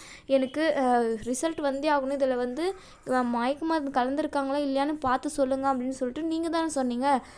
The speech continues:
அதனால தான் நான் அவன்கிட்ட கொடுத்து உங்ககிட்ட கொடுக்க சொல்லி கொடுத்தனே.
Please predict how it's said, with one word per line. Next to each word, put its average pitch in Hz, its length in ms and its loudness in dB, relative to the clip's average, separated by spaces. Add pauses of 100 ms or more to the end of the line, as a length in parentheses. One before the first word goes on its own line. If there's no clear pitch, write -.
(140)
அதனால 339 440 2
தான் 311 180 -2
நான் 285 380 -2 (300)
அவன்கிட்ட 262 460 -2
கொடுத்து 311 480 -2
உங்ககிட்ட 262 420 -2
கொடுக்க 320 320 0
சொல்லி 320 320 0
கொடுத்தனே. 302 520 0